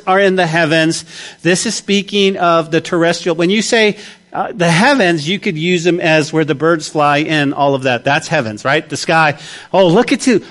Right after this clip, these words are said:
Oh, isn't God made? And the heavens declare your glory," right? What do we see?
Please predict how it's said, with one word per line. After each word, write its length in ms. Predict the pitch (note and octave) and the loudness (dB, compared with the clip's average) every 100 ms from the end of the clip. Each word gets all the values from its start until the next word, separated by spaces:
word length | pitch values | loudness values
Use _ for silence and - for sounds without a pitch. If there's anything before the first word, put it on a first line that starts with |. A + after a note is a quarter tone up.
| - | 0
Oh, 300 | C#4 C#4+ B3 | 4 6 4
isn't 220 | G#3+ A3+ | 4 0
God 180 | G3 F#3 | 0 2
made? 280 | F#3 D3 | 0 0
And 140 | F3 F3 | 0 2
the 100 | F3 | 2
heavens 440 | E3+ B3+ D4 A3+ | 4 4 4 2
declare 540 | F#3+ A3+ - A#3 A3+ G#3+ | 0 -2 2 4 4 4
your 140 | G3 | 2
glory," 340 | E3+ G3+ G3 | 2 2 4
right? 200 | C#3+ F#3 | 4 2
What 120 | F#3+ G#3+ | 2 2
do 80 | |
we 140 | G3+ G#3 | 2 2
see? 360 | - A#3+ C4+ | 2 0 0